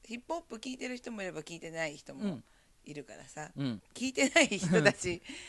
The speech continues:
Speaker 1: にも、<laughs> こう、落とし込めるような
Speaker 2: うん。
Speaker 1: 楽曲が提供できるっていうのは、やっぱそれはすごい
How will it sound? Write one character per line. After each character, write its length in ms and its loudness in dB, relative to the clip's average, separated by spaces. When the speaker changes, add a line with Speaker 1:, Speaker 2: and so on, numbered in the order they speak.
Speaker 1:
に 240 -4
も、 400 6
<laughs> 80 -20
こ 340 -10
う、 60 -4
落 80 -4
と 80 2
し 160 -2
込 140 -6
め 160 0
る 100 -4
よ 160 -8
う 60 -14
な 260 -8
Speaker 2:
う 80 4
ん。 180 2
Speaker 1:
楽 200 -8
曲 480 -6
が 80 -4
提 260 -4
供 180 -4
で 140 -6
き 100 -6
る 140 -4
っ 180 -14
て 80 -12
い 80 -6
う 60 -8
の 140 -10
は、 280 -8
や 80 -16
っ 20 -10
ぱ 60 -6
そ 100 -2
れ 60 0
は 80 0
す 180 -4
ご 140 6
い 100 4